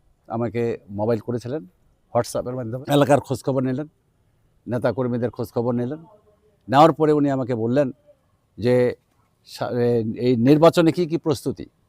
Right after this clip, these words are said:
তা আমি যা বলার, নির্বাচনে যে কতটুকু প্রস্তুতি নিয়েছি সব কিছু বললাম। উনি কিছু পরামর্শ দিলেন, পরামর্শ দিয়ে উনি বললেন যে সিটটা আমাকে উপহার দিতে পারবেন তো? আলাম যে ইনশাল্লাহ পীরগঞ্জ এবং রানী শঙ্কৈলবাসীকে নিয়ে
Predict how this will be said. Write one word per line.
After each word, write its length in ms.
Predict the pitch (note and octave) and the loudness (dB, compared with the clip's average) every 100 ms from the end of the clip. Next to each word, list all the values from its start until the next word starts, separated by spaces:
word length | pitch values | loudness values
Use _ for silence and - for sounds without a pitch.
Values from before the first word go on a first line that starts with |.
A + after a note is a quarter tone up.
| _ _ - | _ _ 0
তা 80 | |
আমি 180 | C3 E3 | 4 6
যা 220 | C3+ C#3+ | 10 10
বলার, 280 | C#3 D3 D#3 | 10 6 4
নির্বাচনে 500 | C#3 C3 C3 C#3 C3+ | 4 0 0 -2 -2
যে 60 | C3 | -2
কতটুকু 360 | C3 B2 C3 C3 | -4 -4 -6 -6
প্রস্তুতি 420 | B2+ A#2 C3 A#2+ | -6 -8 -8 -6
নিয়েছি 300 | A#2 B2 C#3 | -6 -6 -8
সব 140 | B2 C#3+ | -8 -6
কিছু 180 | C#3+ A#2+ | -6 -8
বললাম। 260 | E2 C#2+ - _ _ _ _ - | -8 -16 -20 _ _ _ _ 0
উনি 140 | D3+ | 2
কিছু 180 | D#3 D3+ | 2 0
পরামর্শ 420 | D3+ D3+ D3+ B2+ | 2 2 2 0
দিলেন, 240 | C3 F2+ - _ _ _ _ - | -4 -4 -12 _ _ _ _ -4
পরামর্শ 380 | B2 C3+ A#2+ | -2 0 0
দিয়ে 380 | D3 A#2 D#3 F#3 | -2 2 2 2
উনি 160 | E3 C#3+ | 0 -2
বললেন 380 | C3 C3 F3+ - _ _ _ _ | 0 2 0 -2 _ _ _ _
যে 340 | G#2+ C3+ C3 B2 | 0 2 2 -2
সিটটা 600 | - - D#3+ - D3+ D3+ - _ _ _ _ | -6 -2 -2 2 2 2 -2 _ _ _ _
আমাকে 400 | A#2 B2 C#3 - | 0 2 4 2
উপহার 280 | C3+ E3 D#3+ | 6 8 8
দিতে 180 | D#3 C3+ | 4 2
পারবেন 300 | C#3 B2 G2+ | 2 2 0
তো? 100 | G2 | 0
আলাম 240 | B2+ D3 | 2 4
যে 60 | D3 | 4
ইনশাল্লাহ 500 | C#3+ D#3+ D#3+ D#3+ D#3+ - _ _ _ - | 4 4 6 4 2 -4 _ _ _ 2
পীরগঞ্জ 360 | E3+ F3 F#3 | 4 4 4
এবং 180 | E3+ D#3+ | 4 4
রানী 180 | D3 D3+ | 4 4
শঙ্কৈলবাসীকে 720 | D3 D3+ D3+ C#3 C3 D3 C#3+ | 2 0 2 4 2 0 0
নিয়ে 300 | C3+ D#3+ A2+ | 4 6 4